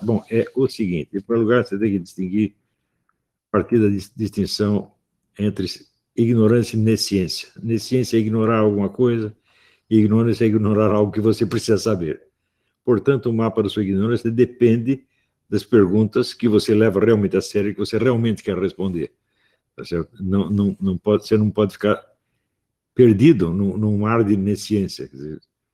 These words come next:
tentar mapear tudo que você ignora, mesmo a respeito de um só assunto. Você tem que precisar exata, você diz, "Me interessa a questão do ateísmo." Muito bem.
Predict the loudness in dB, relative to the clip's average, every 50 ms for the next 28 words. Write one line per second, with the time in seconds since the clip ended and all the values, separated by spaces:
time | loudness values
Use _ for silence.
0 | _ _ _ _ _ _ _ -6 -4 -2 0 0 0 2 2 0 -2 -2 0 0
1 | 0 0 0 0 0 0 0 0 0 0 0 0 0 0 -2 -2 -2 -2 -2 -2
2 | -2 -2 -4 -6 -10 _ _ _ _ _ 2 2 4 4 6 4 4 4 2 2
3 | -2 -2 0 -2 -2 -2 -2 -2 -2 -2 -2 -4 -8 -10 -10 -12 _ _ _ _
4 | _ _ _ _ -14 -6 -2 -2 -2 -2 -4 -2 0 0 0 0 0 -2 0 0
5 | 0 0 -2 -2 -4 -2 -2 0 -2 0 0 -2 -4 -6 -4 -4 -4 -4 -2 -2
6 | -2 -2 -2 -4 -6 -12 -10 -6 -6 -4 0 0 2 2 0 0 0 -2 -2 -2
7 | -2 -2 -2 -2 0 0 0 0 -2 -2 -4 -6 -6 -2 -2 0 0 -2 -2